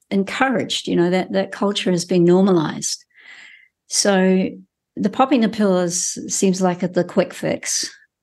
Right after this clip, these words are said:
And listening to ourselves and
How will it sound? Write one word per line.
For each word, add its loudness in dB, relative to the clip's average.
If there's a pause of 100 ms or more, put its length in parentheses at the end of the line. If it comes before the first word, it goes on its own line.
(480)
And 2
listening 2
to 0
ourselves -2
and 2